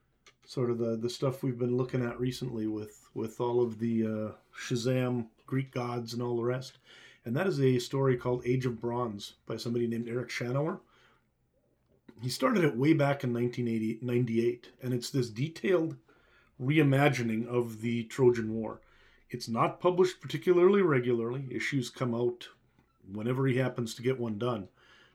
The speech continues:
But it's a really, really good story. Uh, well done. You can go out to age of bronze dot com and take a look at where they're at. And the graphic novels and the like are available at stores around and the like. Uh, if you're interested in that sort of a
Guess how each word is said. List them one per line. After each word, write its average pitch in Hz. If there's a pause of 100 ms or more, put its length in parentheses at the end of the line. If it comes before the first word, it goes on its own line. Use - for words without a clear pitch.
(100)
But 135
it's 123
a 147
really, 190
really 165
good 135
story. 107 (300)
Uh, 90
well 127
done. 117 (260)
You 120
can 113
go 147
out 139
to 123
age 131
of 120
bronze 123
dot 110
com 127
and 123
take 120
a 123
look 117
at 113 (140)
where 110
they're 107
at. 147 (460)
And 117
the 120
graphic 123
novels 123
and 120
the 120
like 113
are 120
available 110
at 104
stores 104
around 101
and 101
the 101
like. - (760)
Uh, 101
if 101
you're 143
interested 165
in 131
that 123
sort 127
of 113
a 113